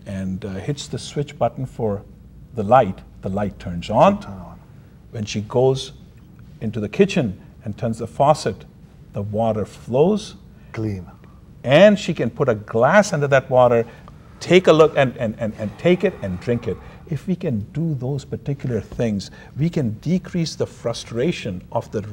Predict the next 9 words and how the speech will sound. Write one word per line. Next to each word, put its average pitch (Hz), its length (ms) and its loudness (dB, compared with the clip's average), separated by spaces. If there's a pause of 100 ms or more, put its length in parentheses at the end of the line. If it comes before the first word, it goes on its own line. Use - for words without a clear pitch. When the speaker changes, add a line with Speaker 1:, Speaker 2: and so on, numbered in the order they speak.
Speaker 1:
regular 175 420 0 (380)
people 185 420 2
or 156 100 6
the 180 100 4
people 302 440 4
in 147 120 8
Pakistan. - 580 -4 (1300)
Those 277 300 4
are 233 160 6